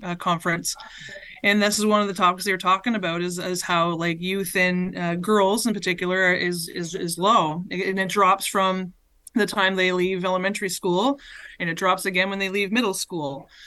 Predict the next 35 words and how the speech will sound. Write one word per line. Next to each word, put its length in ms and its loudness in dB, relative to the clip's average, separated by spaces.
Um, 600 -2
so, 460 -2
and, 180 -4
like, 280 -2
and, 220 -4
and 560 -6
males 580 -2
tend 180 -4
to, 140 -2
they, 320 -2
they 140 0
fluctuate 640 -2
downward, 480 0
but 140 -4
not 340 0
in, 120 -8
in 120 -4
the 80 -4
trend 340 -6
that 180 -6
girls, 320 -2
girls 300 -4
do. 160 -6
So, 360 -4
yeah, 140 2
I 80 4
think 260 2
it 80 2
is, 140 2
like, 140 -2
a 40 -2
bit 120 -2
of 80 -6
a 20 -16
confidence, 480 -6